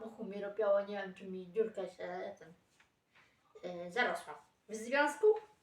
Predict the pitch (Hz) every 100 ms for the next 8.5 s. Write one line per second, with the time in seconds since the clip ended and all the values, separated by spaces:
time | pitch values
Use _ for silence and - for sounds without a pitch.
0 | _ _ _ _ _ _ _ _ _ -
1 | 262 254 269 262 254 233 214 202 - -
2 | 175 156 151 - 175 196 165 156 151 -
3 | - 226 247 226 196 - 170 165 - -
4 | 170 165 170 - - - 220 - 330 554
5 | 571 587 - 302 254 240 - - 175 147
6 | 170 - _ _ _ _ _ _ _ _
7 | _ _ _ _ 214 208 156 147 143 147
8 | 147 160 220 269